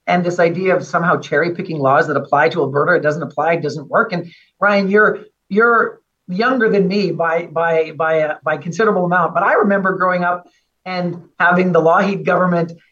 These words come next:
you know, taking swipes at the federal government. It's like the oldest playbook in the world, but it was always done to make the Federation a better place. And it's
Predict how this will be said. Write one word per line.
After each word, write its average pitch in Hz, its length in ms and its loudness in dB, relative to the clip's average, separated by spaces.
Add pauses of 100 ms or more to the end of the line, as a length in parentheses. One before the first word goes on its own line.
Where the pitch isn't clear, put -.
you 160 100 -8
know, 185 100 0
taking 196 340 -4
swipes 185 440 -2
at 180 120 0
the - 80 -4
federal 180 360 2
government. 175 340 0
It's 175 80 -4
like 175 140 -2
the 196 100 -2
oldest 214 460 2
playbook 185 380 0
in 170 100 -2
the 165 80 0
world, 165 440 0 (200)
but 208 100 -2
it 226 40 -2
was 214 120 0 (100)
always 262 400 -2
done 180 560 -4 (120)
to 202 80 -6
make 208 360 2
the 233 120 0
Federation 175 760 0
a 156 60 -8
better 170 320 2
place. 165 300 2
And 170 80 -6
it's 175 160 -6